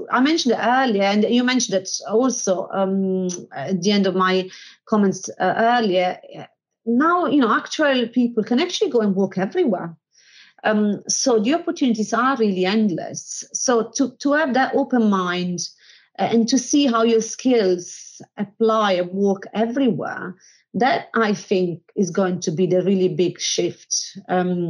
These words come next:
in the way we see the actuarial profession, um, in the future.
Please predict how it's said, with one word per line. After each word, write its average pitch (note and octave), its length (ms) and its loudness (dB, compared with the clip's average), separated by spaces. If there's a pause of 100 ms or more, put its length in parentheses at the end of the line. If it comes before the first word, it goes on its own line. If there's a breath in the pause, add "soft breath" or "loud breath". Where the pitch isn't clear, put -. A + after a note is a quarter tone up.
in F#3+ 180 2
the F#3 60 2
way F3+ 220 2
we F3 160 0
see F3 220 -4
the D#3+ 80 0
actuarial E3 420 -2
profession, E3 720 -4 (480 loud breath)
um, F3 320 0
in G3 160 4
the F#3 80 2
future. - 720 -2